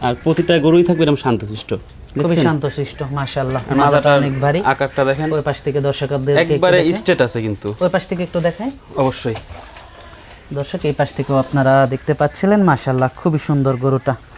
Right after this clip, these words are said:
Speaker 2: এটার দামটা কেমন রাখছেন?
Speaker 1: এটার দাম থাকবে এক লক্ষ আট হাজার টাকা।
Speaker 2: দরদাম করা যাবে?
Speaker 1: জি, প্রতিটাতেই সুযোগ থাকবে। আসলে একদম আমি গরু বিক্রি করি না।
Speaker 2: প্রতিটাতেই সুযোগ থাকবে?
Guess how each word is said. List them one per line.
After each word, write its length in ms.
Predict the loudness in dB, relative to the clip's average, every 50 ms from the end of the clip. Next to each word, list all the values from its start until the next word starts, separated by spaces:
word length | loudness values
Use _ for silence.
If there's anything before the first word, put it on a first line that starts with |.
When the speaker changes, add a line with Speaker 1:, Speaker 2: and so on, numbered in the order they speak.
| -20 -20 -20 -20 -20 -20 -20 -20 -20 -20 -20 -20 -12 -4 0
Speaker 2:
এটার 240 | 2 4 4 6
দামটা 240 | 6 6 6 4 4
কেমন 280 | 4 4 4 6 6 6
রাখছেন? 340 | 4 2 2 2 2 2 2 -2 -6 -16 -14 -12
Speaker 1:
এটার 260 | -8 -6 -6 -4 -2
দাম 140 | -2 -2 -2
থাকবে 340 | -4 -8 -10 -8 -4 -2 -2
এক 180 | -2 -2 -4
লক্ষ 220 | -8 -8 -6 -4 -2
আট 160 | -2 -2 -2
হাজার 140 | -6 -8 -10 -10
টাকা। 220 | -12 -12 -10 -10 -12 -14 -12 -2 2
Speaker 2:
দরদাম 260 | 2 4 4 2 2
করা 220 | 2 2 2 2 4
যাবে? 360 | 4 2 4 4 2 2 0 -4 -10 -18 -14
Speaker 1:
জি, 160 | -10 -8 -8
প্রতিটাতেই 460 | -8 -8 -10 -10 -8 -8 -6 -6 -8 -8
সুযোগ 220 | -8 -8 -10 -10 -10
থাকবে। 260 | -12 -14 -12 -10 -10
আসলে 220 | -10 -8 -6 -6 -6
একদম 260 | -6 -4 -4 -4 -2
আমি 120 | -2 -2
গরু 180 | -2 -4 -4 -6
বিক্রি 220 | -6 -8 -10 -10
করি 180 | -8 -8 -6 -6
না। 120 | -8 -10 -12 -14 -18 -4
Speaker 2:
প্রতিটাতেই 500 | 0 0 2 2 2 2 4 4 4 2
সুযোগ 280 | 4 4 4 4 4 2 4
থাকবে? 280 | 2 0 2 0 -4